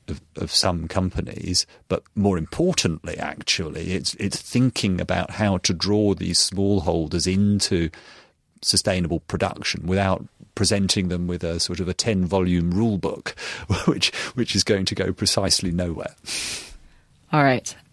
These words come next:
Speaker 2: To sort of round things up, what do you feel is the investment case for M P Evans? Why should someone buy shares in your company?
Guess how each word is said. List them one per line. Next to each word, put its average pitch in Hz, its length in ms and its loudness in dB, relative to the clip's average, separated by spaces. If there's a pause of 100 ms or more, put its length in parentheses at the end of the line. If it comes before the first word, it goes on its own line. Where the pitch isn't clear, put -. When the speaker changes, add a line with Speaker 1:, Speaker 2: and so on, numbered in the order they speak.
(120)
Speaker 2:
To 170 100 2
sort 170 160 2
of 151 80 0
round 156 220 2
things 151 240 2
up, 156 300 0
what - 240 0
do 180 100 -2
you 175 80 4
feel 156 320 2
is 147 500 0
the 160 140 2
investment 156 340 0
case - 240 -4
for - 80 -2
M 147 180 2
P 156 160 0
Evans? 147 480 2
Why 170 120 2
should 156 180 -2
someone 139 460 4
buy 143 160 0
shares 139 320 2
in 143 60 2
your 143 100 0
company? 143 560 2